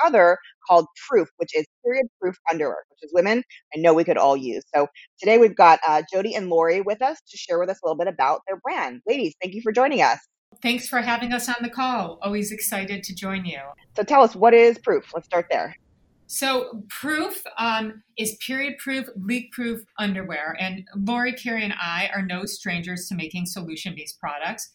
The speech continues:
Speaker 2: We started fourteen years ago with Belly Bandit and helping, um, moms look and feel their best, both during and after pregnancy. And then when we found out my mom had a little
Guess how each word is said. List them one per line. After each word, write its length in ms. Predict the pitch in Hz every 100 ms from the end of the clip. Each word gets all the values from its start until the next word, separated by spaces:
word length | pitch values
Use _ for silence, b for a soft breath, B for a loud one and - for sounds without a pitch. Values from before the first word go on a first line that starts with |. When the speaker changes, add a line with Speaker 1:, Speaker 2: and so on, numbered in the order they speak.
| b b
Speaker 2:
We 80 | 208
started 480 | 202 208 180 196 -
fourteen 480 | 196 180 - 196 165
years 220 | 165 165
ago 260 | 185 160 170
with 160 | 175 -
Belly 260 | 185 165 165
Bandit 480 | 165 160 165 196 208 _ _ _
and 280 | 196 180 175
helping, 600 | 180 202 190 196 185 185 _ _ -
um, 280 | 180 165 170 - _
moms 540 | 208 196 180 185 185 190
look 160 | 180 180
and 200 | 190 175
feel 200 | 180 165
their 140 | 170
best, 380 | 170 160 175 -
both 240 | - 160 165 _ _ _ - 190 208
during 300 | 208 185 175
and 80 | 170
after 240 | 160 -
pregnancy. 760 | - 170 160 160 - 180 214 - b b
And 180 | 208 202
then 220 | 233 294
when 160 | 285 240
we 160 | 226 226
found 300 | 233 247 240
out 280 | 240 233
my 180 | 208 196
mom 300 | 202 294 339
had 160 | 285 202
a 100 | 185
little 240 | 175 170